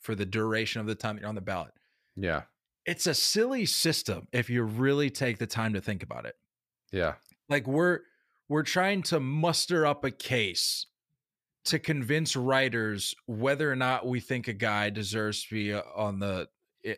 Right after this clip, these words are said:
Speaker 1: I mean, whether it comes down to public opinion or not, or whether these guys are locked behind closed doors every,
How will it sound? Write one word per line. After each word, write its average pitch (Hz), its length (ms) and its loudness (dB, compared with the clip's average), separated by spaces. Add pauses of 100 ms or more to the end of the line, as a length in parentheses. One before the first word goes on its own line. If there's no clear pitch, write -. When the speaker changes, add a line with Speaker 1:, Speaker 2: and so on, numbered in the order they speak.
(100)
Speaker 1:
I 117 80 -2
mean, 131 180 -2
whether 160 260 2
it 160 120 -2
comes 143 220 -2
down 131 120 2
to 117 80 0
public 113 320 -2
opinion 101 360 -2
or 90 100 -2
not, 104 340 0
or 92 80 -4
whether 98 240 -4
these 101 200 -4
guys 95 300 -2
are 92 80 -6
locked 107 340 -4
behind 104 340 -4
closed 95 400 -8
doors 104 520 -6
every, 101 460 -2